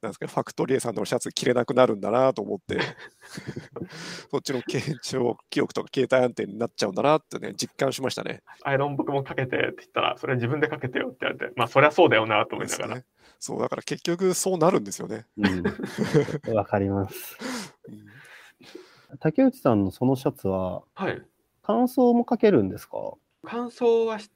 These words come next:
Speaker 2: 通に洗濯物をかけてるだけですね。乾燥していいかどうかはちょっとわからないです。基本僕は、
Speaker 3: あー。
Speaker 2: そうなんですよ。捨て置きの洗濯機買いたかったんですけど、ドラム式。
Speaker 3: はい。
Speaker 2: あの、家の構造上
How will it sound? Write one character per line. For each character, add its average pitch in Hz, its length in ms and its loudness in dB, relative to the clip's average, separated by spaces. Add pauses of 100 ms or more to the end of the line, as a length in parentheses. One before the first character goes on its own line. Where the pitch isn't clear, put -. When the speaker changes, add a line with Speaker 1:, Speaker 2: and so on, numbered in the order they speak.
Speaker 2:
通 247 140 -2
に 214 120 -4
洗 226 200 -4
濯 226 580 -2
物 220 220 0
を - 20 -6
か 220 140 -6
け 151 100 4
て 127 120 2
る 113 80 0
だ 127 100 -2
け 117 80 0
で 113 60 4
す 117 100 -6
ね。 113 100 0
乾 196 140 -4
燥 208 160 -6
し - 80 -16
て 220 260 0 (100)
い 202 80 -4
い 202 40 -6
か 120 120 0
ど 123 100 2
う - 40 -6
か 120 80 0
は 127 60 -2
ち - 60 -16
ょ - 20 -20
っ - 20 -20
と - 100 2
わ 120 100 2
か 143 100 0
ら 131 60 2
な 113 100 -2
い - 40 -8
で - 60 -16
す。 - 200 -20
基 - 60 -20
本 214 140 -4
僕 147 300 2
は、 196 140 8
Speaker 3:
あ 190 40 4
ー。 - 20 -10 (600)
Speaker 2:
そ - 120 -2
う 147 40 4
な 117 60 2
ん - 20 -2
で 117 60 -6
す 120 60 2
よ。 113 100 0
捨 131 80 -14
て 175 80 2
置 170 160 4
き 165 320 0
の 165 240 4
洗 170 160 -2
濯 170 140 -4
機 - 100 -20
買 151 140 -2
い - 20 -6
た 147 80 -2
か 113 100 -2
っ - 60 -8
た 110 120 -2
ん - 60 -6
で - 60 -12
す - 100 -16
け - 100 -8
ど、 - 240 -8 (160)
ド 120 100 -2
ラ 113 100 4
ム 113 100 0
式。 - 340 -8 (320)
Speaker 3:
は 113 120 -2
い。 98 100 0
Speaker 2:
あ 113 100 -2
の、 123 460 -4
家 135 200 2
の 135 120 2
構 131 180 4
造 127 180 6
上 123 300 6